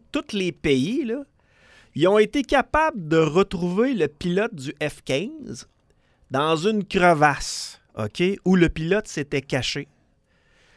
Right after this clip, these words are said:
C'est un genre de radar qui est capable de percevoir tes battements cardiaques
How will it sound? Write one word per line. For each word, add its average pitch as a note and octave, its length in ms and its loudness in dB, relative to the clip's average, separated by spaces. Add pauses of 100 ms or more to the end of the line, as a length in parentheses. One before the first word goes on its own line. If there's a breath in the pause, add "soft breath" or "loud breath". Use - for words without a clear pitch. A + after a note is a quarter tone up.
C'est - 180 -6
un F#3 180 8
genre C#4+ 340 4
de F#3+ 140 2
radar F#3+ 1000 0 (240)
qui F3 100 -2
est E3 60 2
capable G3 540 0
de C#3+ 100 -2
percevoir G3 960 -2
tes D#3+ 180 -4
battements F3 520 -4 (120)
cardiaques C#3 800 -4